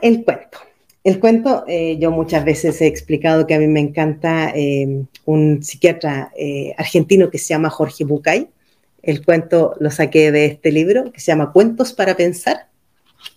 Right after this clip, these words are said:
Y el cuento se llama El Buscador, ¿ya? Y bueno, y dice, aquí me tengo que poner <laughs> los lentes porque ya sabéis lo que pasa con los años.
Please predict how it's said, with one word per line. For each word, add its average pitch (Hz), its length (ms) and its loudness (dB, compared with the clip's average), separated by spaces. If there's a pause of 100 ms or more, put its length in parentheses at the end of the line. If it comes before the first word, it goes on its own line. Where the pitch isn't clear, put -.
(680)
Y 294 420 4 (200)
el 208 160 2
cuento 294 240 4
se 269 220 2
llama 311 600 2 (600)
El 262 220 4
Buscador, 226 600 0 (800)
¿ya? 190 160 -6 (1120)
Y 226 100 4
bueno, - 200 0 (260)
y 214 100 4
dice, - 300 -6 (180)
aquí 190 260 -2
me 233 140 0
tengo 202 160 0
que 202 80 0
poner 196 540 -6
<laughs> 208 320 2
los 147 160 -6
lentes 196 480 -6
porque 151 400 -12 (400)
ya 151 160 -4
sabéis - 420 -10
lo 160 100 -6
que 139 80 -6
pasa 147 200 -2
con 131 100 -2
los 135 160 -4
años. - 420 -20